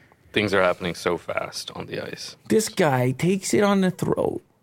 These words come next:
Speaker 2: Okay, he almost passes away, but ends up becoming very troubled afterwards.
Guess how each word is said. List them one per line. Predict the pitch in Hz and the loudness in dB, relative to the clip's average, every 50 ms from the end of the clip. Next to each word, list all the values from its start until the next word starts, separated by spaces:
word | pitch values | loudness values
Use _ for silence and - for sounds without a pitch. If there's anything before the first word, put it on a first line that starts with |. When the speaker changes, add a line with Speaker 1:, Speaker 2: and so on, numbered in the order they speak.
| _ _ _ _ _ _ _ _ _ _ _ _ _ _ _ _ _ _ _ - | _ _ _ _ _ _ _ _ _ _ _ _ _ _ _ _ _ _ _ -2
Speaker 2:
Okay, | 110 110 - - - 113 113 113 117 | -2 0 0 0 0 2 2 2 2
he | 117 117 110 - - | 2 0 0 0 0
almost | - 120 139 156 160 190 196 196 185 175 160 156 151 156 160 156 156 - - - _ _ _ _ _ _ _ _ _ _ _ _ _ _ _ - | 2 2 2 2 2 2 2 2 2 2 4 4 4 2 2 0 -2 -4 -8 -12 _ _ _ _ _ _ _ _ _ _ _ _ _ _ _ -2
passes | - 131 123 123 127 123 - 131 120 | 0 2 2 2 2 2 0 0 0
away, | 113 101 87 80 62 - - - - - - _ _ _ _ _ _ _ _ _ _ _ _ _ _ _ _ _ _ _ _ _ _ _ _ _ _ _ _ _ _ _ _ _ _ _ _ _ | 2 2 2 2 2 0 0 -2 -4 -4 -8 _ _ _ _ _ _ _ _ _ _ _ _ _ _ _ _ _ _ _ _ _ _ _ _ _ _ _ _ _ _ _ _ _ _ _ _ _
but | - - - - - | 0 0 0 2 2
ends | 131 147 156 151 131 | 4 4 4 4 4
up | 147 127 - - - - - - - _ - | 2 2 2 0 -4 -6 -6 -12 -12 _ -4
becoming | 127 123 110 - - - 139 131 127 117 107 110 110 107 | -2 -2 -2 -2 0 0 2 2 2 2 0 0 0 0
very | 113 113 110 113 117 | 0 2 2 2 0
troubled | 117 - - 120 120 117 - 64 58 | -2 -2 0 0 2 2 0 0 -2
afterwards. | - - - - - - - - - - - - - | -2 -4 -4 -4 -4 -2 -2 -2 -4 -8 -12 -18 -20